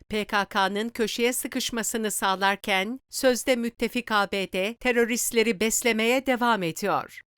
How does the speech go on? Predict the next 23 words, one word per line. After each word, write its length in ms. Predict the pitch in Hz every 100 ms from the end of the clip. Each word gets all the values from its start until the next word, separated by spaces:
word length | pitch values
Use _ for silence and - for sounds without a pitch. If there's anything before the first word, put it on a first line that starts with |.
| _ _ _ _ -
A 180 | 269 285
B 200 | 285 277
D'nin 320 | 269 262 254
terör 320 | 247 247 240
örgütü 400 | 226 208 226 220
P 200 | 220 208
K 220 | 214 208
K'yı 520 | 202 202 190 202 233 -
Türkiye'ye 640 | 311 285 - 262 247 240
karşı 420 | 240 220 - 226
saldırtmak 720 | - 208 185 202 - 254 277
için 300 | 269 - 220
desteklediği, 920 | 208 202 - 196 - 190 185 165 190 - - -
bu 100 | 269
kez 360 | 247 240 - - -
A 240 | 202 202
B 200 | 214 214
D'li 280 | 214 208 240
emekli 500 | 226 202 208 - 202
albay 520 | 196 190 180 180 208 175
Douglas 580 | 214 262 247 240 240 -
McGregor 760 | 214 220 _ 220 240 277 247 233
tarafından 840 | 247 233 - 233 220 214 214